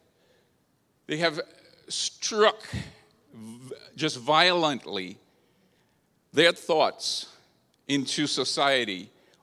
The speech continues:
of what the family and nucleus look like. And being faithful as a family to God is one of something that he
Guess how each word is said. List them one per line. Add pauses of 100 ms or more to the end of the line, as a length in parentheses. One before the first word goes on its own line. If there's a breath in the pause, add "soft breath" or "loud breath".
of
what
the
family
and
nucleus
look
like. (2000 soft breath)
And
being
faithful
as
a
family
to
God (240 loud breath)
is
one
of
something
that
he